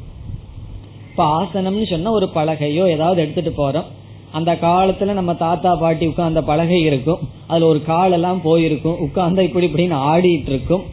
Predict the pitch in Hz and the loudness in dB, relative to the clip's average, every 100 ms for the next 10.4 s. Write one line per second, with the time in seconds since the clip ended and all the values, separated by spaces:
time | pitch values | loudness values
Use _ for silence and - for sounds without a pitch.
0 | - - 135 - 208 202 - 175 156 147 | -16 -12 -10 -2 2 2 2 -2 -2 -2
1 | 165 170 160 151 - 202 - 143 147 165 | -2 -2 -2 -2 -2 -4 -2 -2 0 -2
2 | - 143 143 143 131 123 131 131 - - | -2 2 4 4 4 2 0 0 -4 -14
3 | - - - - - - - 208 190 170 | -18 -20 -20 -18 -18 -18 -2 4 4 6
4 | 220 214 214 233 165 175 254 240 226 196 | 2 4 2 6 6 8 8 8 6 4
5 | 185 190 180 196 160 160 185 180 170 156 | 2 2 2 2 2 2 2 2 2 2
6 | 160 151 139 139 147 165 135 135 139 131 | 2 2 0 0 0 0 0 0 0 -2
7 | 135 - - - - - - - - - | -4 -6 -8 -10 -14 -16 -16 -20 -18 -16
8 | - - 143 214 165 147 165 180 156 156 | -16 -6 2 2 4 2 2 0 0 2
9 | 147 135 135 135 127 123 107 - - - | 4 4 2 2 2 0 -6 -16 -8 0
10 | 147 135 143 156 | 2 4 2 2